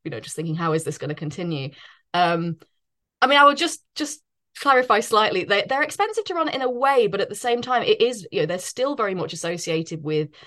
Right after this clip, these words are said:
areas that are not hugely well-to-do. It's still very much a working class tradition. And so I think costs are kept as low as they possibly can. And there's a lot of fundraising to keep things going. And,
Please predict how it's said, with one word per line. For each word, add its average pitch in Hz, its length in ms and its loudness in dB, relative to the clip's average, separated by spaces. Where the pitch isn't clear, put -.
areas 180 600 2
that 160 300 -2
are 151 560 0
not 349 520 2
hugely 233 600 -8
well-to-do. 180 720 0
It's - 180 -2
still 277 400 -4
very 196 160 -2
much 180 200 -2
a 175 40 -8
working 165 320 -4
class 165 300 -6
tradition. 170 460 -2
And 160 120 -4
so 170 120 -2
I 170 60 0
think 190 340 -6
costs - 360 -4
are 208 60 -2
kept - 320 -4
as 175 100 -10
low 185 260 2
as 165 120 0
they 160 120 -4
possibly 151 440 -6
can. 160 240 0
And 156 100 -2
there's 165 120 -2
a 170 40 -4
lot 175 180 2
of 147 120 -6
fundraising 151 600 -2
to 160 60 -10
keep 165 260 -6
things 147 220 -6
going. 147 320 -2
And, 143 140 -6